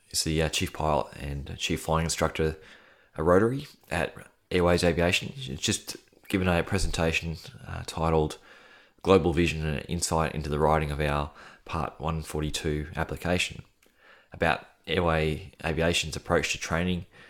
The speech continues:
and she talked about their experience in trying to conform with the new regulatory requirements that are being rolled out in Australia that govern, uh, flying training, in particular the writing of an operations manual to meet the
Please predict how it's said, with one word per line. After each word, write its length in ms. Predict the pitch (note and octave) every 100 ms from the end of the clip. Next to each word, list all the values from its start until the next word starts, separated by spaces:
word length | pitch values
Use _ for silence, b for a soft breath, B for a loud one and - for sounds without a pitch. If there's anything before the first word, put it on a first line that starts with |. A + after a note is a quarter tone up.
| B B B
and 400 | G2 G#2+ G#2+ D2+
she 140 | - -
talked 180 | F2+
about 100 | -
their 220 | F2 F2+ F2
experience 560 | - - F#2+ F#2 -
in 80 | D#2+
trying 220 | - E2
to 140 | - D#2
conform 520 | - - E2+ F2 E2 -
with 120 | D2+
the 80 | D#2
new 360 | E2 E2 D#2+ B B B B
regulatory 440 | G2 F#2+ - F2+
requirements 720 | E2+ D#2+ G2 G#2+ C#3 - - B B B B
that 100 | D#2
are 20 |
being 160 | E2+ E2
rolled 260 | E2+ E2+
out 160 | E2 D#2+
in 80 | D2
Australia 480 | - F2+ G2 A2 C3 -
that 320 | - - -
govern, 380 | - E2+ E2 D#2+
uh, 100 | C#2
flying 380 | - F2 F2 E2
training, 420 | - D#2+ D#2+ D#2+ B B B
in 120 | B2
particular 380 | B2 - - F#2
the 120 | E2
writing 260 | D#2+ E2+ D#2+
of 80 | D2+
an 80 | D2+
operations 520 | - - D#2 D#2 -
manual 300 | D#2 D2+ C#2+
to 120 | -
meet 200 | D#2 D#2
the 260 | - D2 C#2+